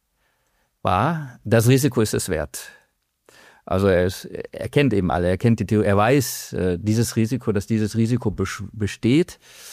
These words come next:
Die Alternative war aber eben, dass wenn er nicht in die Politik geht, dass dann Argentinien, ähm,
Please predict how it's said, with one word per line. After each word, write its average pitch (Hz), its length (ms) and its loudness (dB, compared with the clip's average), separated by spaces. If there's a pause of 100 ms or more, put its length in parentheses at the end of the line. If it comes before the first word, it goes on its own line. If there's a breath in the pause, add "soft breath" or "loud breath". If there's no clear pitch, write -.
(340 loud breath)
Die 135 100 6
Alternative 127 800 4
war 127 340 2
aber 110 300 0
eben, 117 320 4
dass 107 220 0
wenn 107 100 4
er 107 60 6
nicht 123 240 4
in 120 80 4
die 110 80 4
Politik 117 520 -2
geht, - 380 -2
dass 101 260 0
dann 107 360 4
Argentinien, 104 1160 4
ähm, 95 680 -4